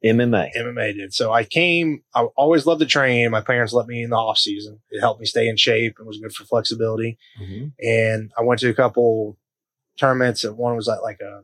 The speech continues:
Speaker 2: international martial arts type festival and different things. I did some B J J con-, competitions. Um, did some, like, continuous sparring, they called it, like, uh, kickboxing style,
Speaker 1: Mm-hmm.
Speaker 2: and s-, won some divisions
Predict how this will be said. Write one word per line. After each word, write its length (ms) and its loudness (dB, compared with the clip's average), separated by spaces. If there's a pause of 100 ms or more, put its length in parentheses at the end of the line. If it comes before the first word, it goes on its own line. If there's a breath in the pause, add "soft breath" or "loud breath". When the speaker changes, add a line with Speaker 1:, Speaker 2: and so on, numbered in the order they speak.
(380)
Speaker 2:
international 480 -4
martial 340 -2
arts 280 2
type 240 0
festival 580 0
and 80 -4
different 300 -4
things. 340 0
I 40 -6
did 80 -6
some 160 -8
B 160 -8
J 180 -8
J 280 -2
con-, 340 -2 (180)
competitions. 960 0 (600)
Um, 540 -4 (260)
did 180 -6
some, 360 0
like, 200 -10
continuous 540 -4
sparring, 520 2
they 120 0
called 280 4
it, 220 2
like, 200 -10 (180)
uh, 240 -16 (100)
kickboxing 500 -2
style, 540 0
Speaker 1:
Mm-hmm. 280 -2 (180)
Speaker 2:
and 260 -2
s-, 240 -4 (380)
won 240 2
some 160 -2
divisions 840 0